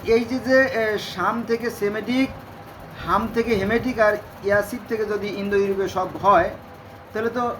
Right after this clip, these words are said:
পৃথিবীর সমস্ত মানুষ আমরা ভাই ভাই, তাই না? নাকি? ভাই ভাই। আচ্ছা, এখানে আবার, আহ, হামের, আহ,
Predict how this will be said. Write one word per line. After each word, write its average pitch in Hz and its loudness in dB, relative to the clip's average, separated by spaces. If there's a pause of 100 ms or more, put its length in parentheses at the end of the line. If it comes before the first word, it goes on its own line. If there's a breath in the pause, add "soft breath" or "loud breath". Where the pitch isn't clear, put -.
(140)
পৃথিবীর 233 -4
সমস্ত 233 -4
মানুষ 214 -4
আমরা 220 2
ভাই 175 4
ভাই, 139 2
তাই 202 0
না? 285 2 (580)
নাকি? 220 2 (380)
ভাই 120 -6
ভাই। 104 -8 (2250)
আচ্ছা, 139 -2 (680)
এখানে 220 4
আবার, 233 6
আহ, - -4 (1600)
হামের, 247 6
আহ, 208 2